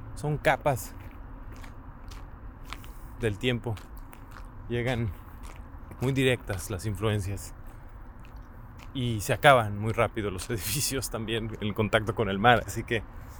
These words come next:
todos los puertos que conozco son, son un poco caóticos, son un poco sucios. Y suelen acumular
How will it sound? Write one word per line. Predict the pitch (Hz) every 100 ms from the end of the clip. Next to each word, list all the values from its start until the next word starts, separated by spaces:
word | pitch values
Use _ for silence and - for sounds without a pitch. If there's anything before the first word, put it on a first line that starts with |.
| - - - - - - - - -
todos | 143 151
los | 131 -
puertos | 127 117 110
que | -
conozco | - 98 107 - 104
son, | - 110 90 - - - - - - - - - - - - - - - - - - - -
son | 160
un | 135
poco | 143 147
caóticos, | 117 107 127 120 120 127 120
son | 113
un | 104
poco | 120 117
sucios. | 104 123 113 - 110 - - - - - - - - - - - - - - - - - - - - - - - - -
Y | 110
suelen | - 117 113
acumular | 107 - 98 101 117 -